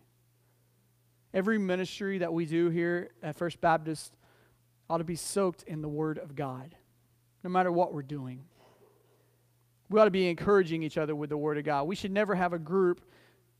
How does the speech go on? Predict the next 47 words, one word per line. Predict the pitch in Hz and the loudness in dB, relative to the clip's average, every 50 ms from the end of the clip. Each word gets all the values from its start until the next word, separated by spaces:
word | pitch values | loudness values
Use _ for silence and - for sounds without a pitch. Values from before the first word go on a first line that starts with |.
| _ _ _ _ - | _ _ _ _ -8
we | 208 185 | -8 -6
should | - 196 190 | -4 -2 2
never | 190 185 185 180 | 2 2 2 4
have | 180 170 175 | 2 2 2
a | 180 | 2
Bible | 165 160 180 180 180 180 180 | 2 4 6 6 6 4 0
study, | - - - 175 160 160 165 170 165 _ _ - _ _ - | -4 -4 -2 -2 0 0 -2 -4 -8 _ _ -20 _ _ -6
we | 208 185 | -6 -6
should | - 202 190 | -4 0 2
never | 190 185 175 185 | 2 4 4 4
have | 180 180 180 180 | 4 4 4 4
a | 180 | 2
ministry | 180 180 185 185 190 180 - - - 165 160 160 - - - - | 0 0 0 0 0 -2 -4 -4 -4 -4 -4 -4 -4 -8 -14 -10
in | - 185 | -6 -4
which | 196 180 - - | -4 -4 -2 2
we | 185 185 | 4 6
all | 185 185 185 | 6 6 6
come | - 190 175 | 4 0 -2
together | 151 170 160 175 175 170 165 165 | -2 -2 2 2 2 2 2 0
and | 156 160 165 | -2 -2 -4
we | 165 165 | -4 -4
just | 151 165 147 - - | -2 -4 -4 -2 0
sit | 180 165 165 170 | 0 0 -2 -2
and | 151 - | -8 -10
fret | - - 160 147 139 - - _ | -6 -4 -2 -2 -2 -4 -8 _
and | - 147 147 147 | -14 -10 -8 -6
worry. | 147 131 127 117 120 117 110 - - _ _ - - - _ _ _ _ _ _ _ _ _ _ - | -4 -4 -6 -6 -8 -10 -12 -16 -20 _ _ -20 -20 -20 _ _ _ _ _ _ _ _ _ _ -10
Because | 202 190 190 170 | -6 -4 -2 0
honestly, | 180 175 170 165 - 170 | 0 0 0 -2 -4 -4
we | 170 165 | -2 -2
have | 160 147 151 | -2 -2 -2
nothing | 151 147 147 - 151 147 | -4 -6 -6 -6 -8 -10
to | - - 139 | -8 -8 -6
worry | 139 135 139 135 127 | -4 -4 -4 -4 -6
about. | 127 127 131 131 123 - - - - - _ _ _ _ _ _ _ _ _ _ _ _ _ _ _ _ | -6 -8 -10 -10 -14 -18 -20 -20 -20 -20 _ _ _ _ _ _ _ _ _ _ _ _ _ _ _ _
We | - 180 | -2 -2
have | 175 160 | -2 0
a | 151 | 0
God | 165 160 156 156 156 147 | 2 4 4 4 4 2
who | 143 151 147 | 0 -2 -2
is | 143 139 - - - - _ _ _ _ _ _ _ _ _ _ _ - | -4 -4 -6 -8 -18 -20 _ _ _ _ _ _ _ _ _ _ _ -10
omnipotent | 147 156 165 170 170 160 - 147 - - 151 143 151 220 _ _ _ _ _ _ _ _ _ _ _ _ _ _ _ _ _ _ | -8 -6 -2 -2 -2 -2 -4 -10 -10 -10 -10 -10 -10 -14 _ _ _ _ _ _ _ _ _ _ _ _ _ _ _ _ _ _
and | - - - | -18 -10 -4
all-powerful | 185 180 175 175 - - 165 151 151 147 - 156 147 156 151 | -2 0 0 0 0 0 -2 -2 -2 -2 -4 -6 -8 -6 -6
over | 147 143 143 156 | -4 -4 -4 -2
all | 160 147 143 139 | 0 0 0 0
things. | - 147 131 127 123 - - - | -2 -4 -4 -6 -12 -14 -16 -16